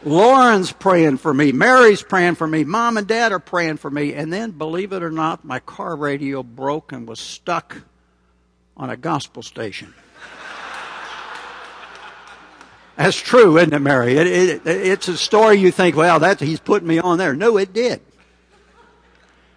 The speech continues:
And I had it on that station 'cause they had news at the top of every hour,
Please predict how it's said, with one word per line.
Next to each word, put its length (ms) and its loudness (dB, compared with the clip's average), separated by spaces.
And 160 0
I 120 4
had 260 2
it 120 0
on 160 -2
that 200 -4
station 480 -2
'cause 180 -6
they 120 -2
had 260 -2
news 440 -4
at 120 -4
the 80 -10
top 320 -4
of 100 -8
every 340 0
hour, 380 4